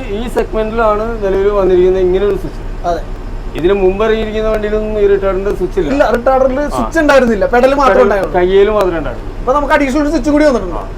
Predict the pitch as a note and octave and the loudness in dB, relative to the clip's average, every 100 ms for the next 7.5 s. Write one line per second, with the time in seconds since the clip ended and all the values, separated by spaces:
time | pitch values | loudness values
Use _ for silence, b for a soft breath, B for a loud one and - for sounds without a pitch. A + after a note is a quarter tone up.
0 | - - - - - - - - - - | -10 -10 -8 -8 -8 -8 -10 -10 -10 -10
1 | - - G#2+ C#3+ F3+ G#3 G#3+ F#3 F3 F3+ | -10 -8 -4 0 0 0 -2 -2 0 0
2 | F#3 F#3+ E3+ - F3+ G3 F3+ D#3+ F3 F#3 | -2 -2 -4 -2 -2 -2 -2 0 0 0
3 | F#3+ F#3 D3+ C#3 A#2+ - D#3+ A#2+ G#2+ - | -2 -2 -4 -6 -8 -8 -8 -8 -10 -10
4 | - - - C#3+ E3 A3+ A3+ G3+ F#3 F#3+ | -10 -10 -8 -2 0 0 -2 -2 0 0
5 | G#3+ A3 G#3+ E3 E3+ F#3+ G#3+ G#3 - - | 0 0 0 -2 0 2 2 0 0 -2
6 | F#3+ A3+ A#3+ B3 A3+ G#3 G3 F3+ F3+ D3+ | 0 0 4 4 2 0 -2 -2 0 -2
7 | C3+ A2 - E3 C3+ | -6 -10 -8 -8 -8